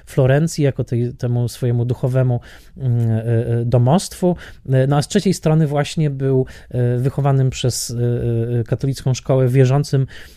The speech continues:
e, człowiekiem, który w późniejszej fazie życia miał duże wątpliwości co do stosunku kat-, e, katolickiego kościoła do, e, życia własnego kraju. A zatem mówimy o człowieku zdecydowanie obdarzonym,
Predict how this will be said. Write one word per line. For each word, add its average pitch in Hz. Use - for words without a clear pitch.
e, 120
człowiekiem, 151
który 143
w -
późniejszej 139
fazie 131
życia 131
miał 131
duże 135
wątpliwości 127
co 123
do 123
stosunku 127
kat-, 120
e, 127
katolickiego 120
kościoła 117
do, 113
e, 110
życia 123
własnego 139
kraju. 135
A 117
zatem 170
mówimy 277
o 208
człowieku 175
zdecydowanie 175
obdarzonym, 170